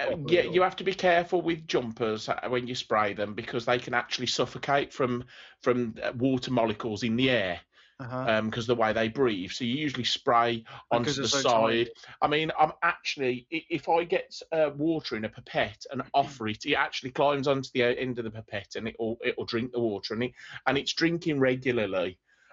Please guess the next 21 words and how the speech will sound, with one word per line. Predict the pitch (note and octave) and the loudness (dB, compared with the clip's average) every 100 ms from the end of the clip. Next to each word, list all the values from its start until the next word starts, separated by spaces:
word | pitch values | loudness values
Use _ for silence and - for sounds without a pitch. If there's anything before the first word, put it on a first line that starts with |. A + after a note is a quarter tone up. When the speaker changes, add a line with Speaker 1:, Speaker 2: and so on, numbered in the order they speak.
| - | 0
Speaker 2:
Um, | B2 B2+ C3 B2+ C#3 - | 2 4 4 0 -2 -2
but | C#3+ | -2
it | C#3 | -2
seems | - E3+ D#3 - | -2 -2 -4 -4
to | C#3+ | -2
have | B2+ | -2
gone | C#3 B2 | 0 -2
off | B2 A#2+ - | -2 -6 -10
its | - - | -10 -8
food, | A2+ A#2 D#3 - | -4 -4 -4 -6
which | - - - - _ _ _ - | -6 -4 -4 -8 _ _ _ -14
I | A2+ | -8
thought | - A#2+ A#2 - _ | 2 4 2 -2 _
is | A#2+ B2+ | -6 -4
a | |
little | C#3 D#3+ B2+ | 0 -2 0
Speaker 1:
Mm. | |
Speaker 2:
bit | A#2+ A2+ | 0 0
worrying. | G#2 G#2 G2 F#2 F#2+ G#2+ - - | -2 -2 -2 -4 -4 -10 -18 -8
Um, | A2 G#2+ | -4 -2
Speaker 1:
Yeah. | D3 | -2